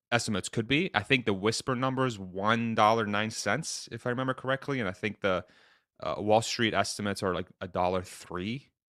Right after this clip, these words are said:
and I believe Matt was, like, upwards of one twenty or one thirty, dollar twenty, twenty, maybe above that. So, um,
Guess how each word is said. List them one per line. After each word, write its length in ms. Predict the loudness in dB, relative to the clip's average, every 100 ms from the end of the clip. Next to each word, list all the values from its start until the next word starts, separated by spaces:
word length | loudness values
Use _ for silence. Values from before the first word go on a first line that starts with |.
| _ _ _ _ _ _ -6
and 240 | -4 -4 -4
I 120 | -6
believe 600 | -2 -2 -2 -2 -2 -4 -10 _ _ _ _
Matt 300 | 0 2 4
was, 180 | 2 -2
like, 160 | -6 -2
upwards 420 | -4 -2 -4 -4
of 120 | -4 -2
one 260 | -2 -2
twenty 300 | -4 -6 -4
or 60 | -4
one 180 | -6 -8
thirty, 540 | -6 -6 -4 -8 -16 _
dollar 200 | -4 -4
twenty, 280 | -8 -10 -10
twenty, 200 | -12 -12 -12 -10 -8
maybe 260 | -8 -8
above 300 | -8 -8 -8
that. 180 | -10 -14 -12
So, 320 | 2 2 2 -6 -20 -20 -20 2
um, 580 | 8 10 10 6 -2